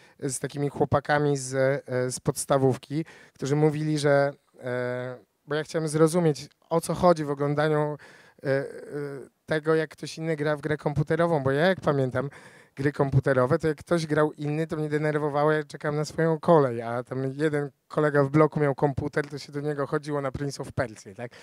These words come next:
Fascynująca gra, ale wszyscy tam chodzili, żeby to zobaczyć i zastanawiałem się, jaki jest w tym fan. No i oni tak oglądali sobie to, jak ktoś inny gra g-, w grę komputerową i mówili: "O, i ja też byłem na tej sali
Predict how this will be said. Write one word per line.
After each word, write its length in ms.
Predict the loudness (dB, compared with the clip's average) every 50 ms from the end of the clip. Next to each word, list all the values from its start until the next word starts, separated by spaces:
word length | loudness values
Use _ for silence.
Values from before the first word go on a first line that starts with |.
| -20 -16 _
Fascynująca 720 | -4 -2 -2 -2 -4 -6 -4 -2 0 -2 0 0 0 0
gra, 180 | 0 0 -2 -2
ale 300 | -2 -4 -4 -2 -4 -4 -4 -10 -20 -20 -20 -20 -20 -20 -18 -10
wszyscy 300 | -2 -2 -2 0 2 2
tam 140 | 2 2 4
chodzili, 360 | 2 0 0 0 0 0 0
żeby 180 | 2 2 2
to 120 | 2 2 0
zobaczyć 440 | 0 0 -2 -2 -8 -8 -10 -12 -12
i 60 | -12
zastanawiałem 380 | -10 -6 -4 -2 0 0 0
się, 120 | -2 -2 -2
jaki 300 | -2 -2 -2 -2 -6 -8
jest 140 | -8 -8 -10
w 40 |
tym 160 | -12 -12 -12 -10
fan. 340 | -6 -6 -6 -6 -6 -12 -16 -20 -20 -20 -20 -20 -20 _ _ _ -4
No 100 | 2 2
i 80 | 4 4
oni 260 | 4 4 2 0 -2 -2 -4
tak 240 | -4 -4 0 0
oglądali 540 | 6 8 8 8 8 6 2 0 -4 -8 -10
sobie 400 | -10 -6 0 2 2 2 2 -2 _
to, 120 | 2 4 4
jak 140 | 4 4 2
ktoś 220 | -2 -8 -6 -4
inny 200 | -4 -4 -4 -4
gra 200 | -4 -4 -4 -4
g-, 160 | -6 -8 -12
w 80 | -12 -6
grę 220 | -2 0 0 0
komputerową 720 | 0 -2 0 0 0 0 0 -2 -4 -2 -2 0 0 -2 -2 -6 -20 -20 _ -4
i 60 | 0
mówili: 280 | 2 2 4 2 0 -2 2
"O, 300 | 4 6 6 6 6 4 _ _ _ _ _ _ _ _ -6
i 80 | 0 4
ja 140 | 4 4
też 280 | 6 6 6 6 6 8
byłem 220 | 8 8 10 8
na 120 | 6 2 0
tej 160 | 0 -2 -2
sali 520 | 0 2 2 2 2 2 2 0 0 -2